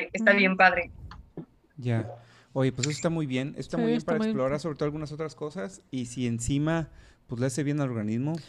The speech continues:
Speaker 3: pues,
Speaker 2: Sí,
Speaker 3: pues,
Speaker 2: claro,
Speaker 3: qué
Speaker 2: o sea,
Speaker 3: bueno,
Speaker 2: si es
Speaker 3: ¿no?
Speaker 2: un, si es un producto,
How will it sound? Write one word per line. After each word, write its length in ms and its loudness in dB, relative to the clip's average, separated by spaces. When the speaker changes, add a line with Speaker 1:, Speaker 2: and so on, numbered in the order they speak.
Speaker 3:
pues, 140 -10
Speaker 2:
Sí, 300 -2
Speaker 3:
pues, 40 -12
Speaker 2:
claro, 300 2
Speaker 3:
qué 40 4
Speaker 2:
o 40 4
sea, 100 2
Speaker 3:
bueno, 140 0
Speaker 2:
si 80 -2
es 40 2
Speaker 3:
¿no? 120 8
Speaker 2:
un, 300 2
si 120 2
es 80 4
un 100 4
producto, 840 6